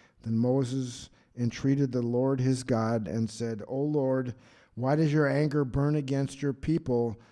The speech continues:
whom you have brought out from the land of Egypt with great power and a mighty hand? Why should the Egyptians speak, saying, 'With evil intent he brought them out to kill them in the mountains and to destroy them from the face of the earth'?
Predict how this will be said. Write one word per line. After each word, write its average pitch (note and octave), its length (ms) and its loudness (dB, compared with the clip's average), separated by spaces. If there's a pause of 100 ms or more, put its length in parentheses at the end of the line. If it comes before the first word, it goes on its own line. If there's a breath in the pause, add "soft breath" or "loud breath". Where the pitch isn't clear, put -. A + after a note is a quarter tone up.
(200 loud breath)
whom C3+ 260 2
you C#3+ 220 4
have B2+ 260 0
brought C3+ 460 0 (280)
out C3+ 380 -2
from B2 180 -2
the A#2+ 80 -2
land C3 300 -2
of B2 160 -4
Egypt B2+ 380 -2
with A2 180 -6
great C3 320 -4
power A#2+ 480 -6
and A#2+ 220 -6
a A#2 40 -4
mighty A#2+ 420 -2
hand? G#2+ 420 -4 (420 loud breath)
Why B2 260 -2
should C#3+ 260 -4
the C#3+ 140 0
Egyptians C#3 600 -2
speak, - 540 -4
saying, A#2 500 -2 (360 loud breath)
'With A#2+ 280 -4
evil D#3 380 0
intent B2+ 760 -2 (420 loud breath)
he B2+ 160 -4
brought C3 400 -2
them C3+ 180 0
out B2 320 -2
to B2 80 -6
kill D3 360 -2
them C3+ 240 0
in C3 80 0
the C3+ 80 0
mountains A#2+ 600 -4
and A#2+ 160 -6
to A#2 120 -10
destroy B2+ 480 -6
them B2+ 240 -4
from A2+ 200 -6
the G#2+ 100 -8
face A#2 440 -10
of G#2+ 100 -10
the G#2+ 160 -8
earth'? G#2 400 -10